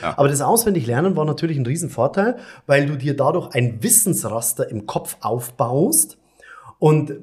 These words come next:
Speaker 2: das ist ja der Punkt, wofür ich antrete. Also mir geht's ja nicht vorrangig erstmal um gutes Gedächtnis, sondern mir geht's um Wissen, also um
Speaker 1: Ja,
Speaker 2: diesen
Speaker 1: ja.
Speaker 2: Vorsprung durch Wissen. Ich habe da ein schönes Beispiel auch immer. Ich weiß nicht, kennst du diesen, ähm,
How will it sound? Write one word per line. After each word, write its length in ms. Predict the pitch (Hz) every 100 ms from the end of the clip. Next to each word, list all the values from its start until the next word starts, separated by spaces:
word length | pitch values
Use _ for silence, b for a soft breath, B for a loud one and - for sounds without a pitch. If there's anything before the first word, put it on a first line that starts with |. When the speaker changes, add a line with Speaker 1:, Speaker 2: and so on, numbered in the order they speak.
| - _ _ _ _ _ _ -
Speaker 2:
das 200 | 170 226
ist 100 | 170
ja 60 |
der 120 | 151 131
Punkt, 420 | 190 233 226 - B B B _ _ _ _ _ _ _ _
wofür 320 | 143 156 220
ich 140 | 170 -
antrete. 460 | 196 - 90 101
Also 160 | 113 135
mir 80 | 160
geht's 220 | 226 226
ja 80 | 180 147 160 -
nicht 280 | 180 226
vorrangig 420 | - 185 185 175 170
erstmal 260 | 165 147
um 60 | 135
gutes 240 | 156 139
Gedächtnis, 400 | 127 151 160 135
sondern 220 | 127 127 131
mir 60 |
geht's 240 | 123 160 -
um 260 | 127 104
Wissen, 340 | 160 - - -
also 160 | 123 123
um 80 | 123
Speaker 1:
Ja, 40 |
Speaker 2:
diesen 200 | 123 120
Speaker 1:
ja. 60 | -
Speaker 2:
Vorsprung 440 | 170 - - 139
durch 160 | 135 147
Wissen. 320 | 156 202 - B B
Ich 60 | B
habe 80 | -
da 80 | 135
ein 60 |
schönes 240 | 131 160 -
Beispiel 360 | 147 175 175
auch 120 | 156
immer. 260 | 165 165 160 B B B
Ich 160 | - 143
weiß 140 | 147
nicht, 160 | 160 -
kennst 300 | 151 156 -
du 100 | 156
diesen, 720 | 147 143 139 131 131 127 127 131
ähm, 320 | 113 135